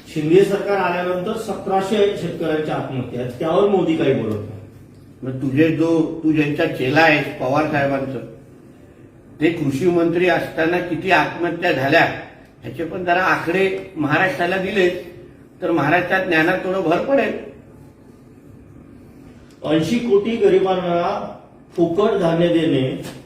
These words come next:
Speaker 1: हे योग्य लक्षण आहे का, असा प्रश्न संजय राऊत विचारतायत.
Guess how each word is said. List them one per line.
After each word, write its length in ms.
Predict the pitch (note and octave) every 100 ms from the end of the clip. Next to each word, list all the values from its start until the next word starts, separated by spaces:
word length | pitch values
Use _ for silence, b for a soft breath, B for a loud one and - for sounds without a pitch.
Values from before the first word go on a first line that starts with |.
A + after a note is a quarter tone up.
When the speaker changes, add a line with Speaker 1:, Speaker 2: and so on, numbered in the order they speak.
| - - - -
Speaker 1:
हे 160 | F3 F3+
योग्य 300 | E3+ E3+ G#3+
लक्षण 380 | G3 - G3 E3
आहे 220 | D#3+ D3+
का, 60 |
असा 220 | D3 C#3 D#3+
प्रश्न 480 | D#3+ D#3+ - E3 E3 D#3+ - F#3
संजय 260 | C#3 C3+
राऊत 180 | C3+ A#2+
विचारतायत. 420 | A2+ G2+ G2+ G2+